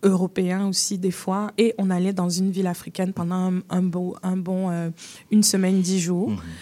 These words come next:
Speaker 1: Et là, depuis l'année dernière, j'ai réussi à convaincre mes partenaires du Conseil des arts du Canada et les autres qu'il fallait entamer une réciprocité culturelle. Donc, commencer à développer également le chemin inverse.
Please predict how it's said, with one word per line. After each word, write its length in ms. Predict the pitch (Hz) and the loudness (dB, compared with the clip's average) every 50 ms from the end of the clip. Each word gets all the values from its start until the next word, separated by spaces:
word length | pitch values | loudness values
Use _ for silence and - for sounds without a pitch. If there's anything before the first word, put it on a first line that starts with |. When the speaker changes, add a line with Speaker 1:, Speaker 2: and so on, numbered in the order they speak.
| - - - - | -18 -20 -4 2
Speaker 1:
Et 60 | - 196 | 4 6
là, 100 | 214 233 | 8 8
depuis 240 | 220 208 202 - 233 | 8 6 6 4 2
l'année 260 | 226 208 196 202 208 | 4 4 4 4 2
dernière, 440 | 190 196 185 180 180 185 196 202 202 | 2 2 2 2 4 4 2 2 2
j'ai 180 | 165 196 202 | 2 0 0
réussi 460 | 208 165 170 180 180 175 - - - 208 | 0 2 0 0 0 0 0 0 0 -2
à 80 | 190 | -2
convaincre 560 | 185 - - 180 175 165 175 185 190 190 - | -4 -2 -2 -2 0 0 0 0 0 0 0
mes 100 | 185 170 | 0 0
partenaires 640 | 170 - 175 - - - 185 175 175 180 180 180 185 | 0 -2 -6 -8 -6 -4 -2 0 0 0 0 0 0
du 80 | 170 165 | -2 -4
Conseil 340 | - - 160 165 - 175 175 | -6 -6 -6 -4 -4 -4 -4
des 160 | 175 170 165 | -4 -4 -4
arts 140 | 170 170 170 | -4 -6 -8
du 80 | - | -8
Canada 600 | - - - 156 160 165 160 180 185 185 185 180 175 | -10 -8 -6 -6 -4 -4 -4 -4 -4 -4 -4 -4 -4
et 60 | 170 | -4
les 260 | 170 165 156 156 165 | -4 -6 -6 -4 -4
autres 240 | 180 190 190 - - - - - - - - - - - | -4 -6 -6 -8 -14 -20 -20 -20 -20 -20 -20 -20 -20 -10
qu'il 160 | - - 214 - | -4 -4 -2 -2
fallait 340 | - 202 185 180 185 - - - - | 0 0 2 2 0 -2 -4 -4 0
entamer 420 | 190 196 185 - - 175 175 180 190 | 2 2 2 2 0 0 2 2 4
une 100 | 196 190 | 2 2
réciprocité 680 | 175 185 175 - - - - - 175 - - - 190 180 | 2 0 -2 -4 -6 -6 -6 -4 -4 -4 -4 -6 -8 -6
culturelle. 560 | - 190 175 - - 180 165 165 160 151 175 - - - | -6 -8 -8 -6 -6 -6 -6 -6 -8 -10 -12 -12 -6 -2
Donc, 180 | 180 175 180 | -2 -2 -2
commencer 560 | - - 185 175 170 170 165 - - 202 196 | 0 0 2 2 0 -2 -2 -4 -2 -2 0
à 220 | 190 180 170 160 165 - - - - - - - - - - | 0 0 -2 -2 -6 -10 -16 -20 -20 -20 -20 -20 -20 -10 0
développer 500 | 170 185 185 170 180 180 170 - 214 202 | 4 4 4 6 4 2 4 4 4 4
également 420 | 190 170 180 170 170 170 175 185 196 | 4 4 2 2 2 0 0 0 2
le 100 | 190 180 | 2 0
chemin 380 | 175 - - 180 170 180 185 - | 0 -2 -2 -2 -2 -2 -2 -2
inverse. 580 | - 180 175 170 165 170 180 269 - - - | -2 -2 -2 -2 -2 -4 -6 -8 -8 -8 -10